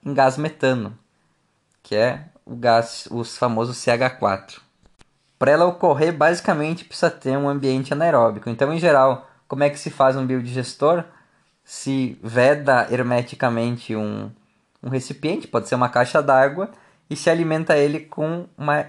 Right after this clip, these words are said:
elevada carga orgânica, ou seja, com muita biomassa, ou seja, pode ser com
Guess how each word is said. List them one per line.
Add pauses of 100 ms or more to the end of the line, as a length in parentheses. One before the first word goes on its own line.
(100)
elevada (320)
carga
orgânica,
ou
seja,
com
muita
biomassa,
ou
seja,
pode
ser
com